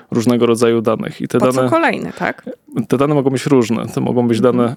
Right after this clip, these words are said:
Speaker 1: multispektralne, które niekoniecznie są przydatne do analizy konkretnych, y, na przykład parametrów wód. Tutaj niekoniecznie ze wszystkich danych, które obecnie zbieramy, widać to, co chcielibyśmy zobaczyć i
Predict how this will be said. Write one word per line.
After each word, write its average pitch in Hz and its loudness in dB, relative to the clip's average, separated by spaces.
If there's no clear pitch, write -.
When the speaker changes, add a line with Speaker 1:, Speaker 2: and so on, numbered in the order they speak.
Speaker 1:
multispektralne, 135 -2
które - -2
niekoniecznie 127 0
są 120 -2
przydatne 120 -2
do 117 2
analizy 110 2
konkretnych, 117 -2
y, 85 -2
na 117 0
przykład 110 0
parametrów 113 -2
wód. 113 -2
Tutaj 131 0
niekoniecznie 127 0
ze 120 2
wszystkich 127 0
danych, 120 0
które 107 0
obecnie 127 0
zbieramy, 120 2
widać 117 0
to, 120 -10
co - -10
chcielibyśmy 120 -2
zobaczyć 117 -2
i 120 -4